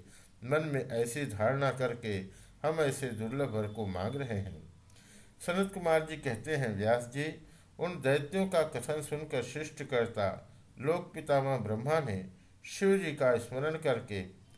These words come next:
उनसे कहा कि अच्छा, ऐसा ही होगा।" फिर मैं को भी आज्ञा देते हुए उन्होंने कहा, "हे मैं,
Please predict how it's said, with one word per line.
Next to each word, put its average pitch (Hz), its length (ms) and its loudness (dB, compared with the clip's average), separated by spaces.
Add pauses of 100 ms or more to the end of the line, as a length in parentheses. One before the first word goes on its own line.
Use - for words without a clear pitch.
उनसे 147 360 -4
कहा 113 360 2 (440)
कि 139 100 -2
अच्छा, 135 680 2
ऐसा 123 320 2
ही 98 200 0
होगा।" 95 440 -4 (640)
फिर 180 140 0
मैं 160 340 6
को 180 160 -4
भी 156 240 -2
आज्ञा 127 400 2
देते 123 420 -2
हुए 143 180 0
उन्होंने 117 300 -2
कहा, 107 560 0 (280)
"हे 160 100 4
मैं, 135 380 0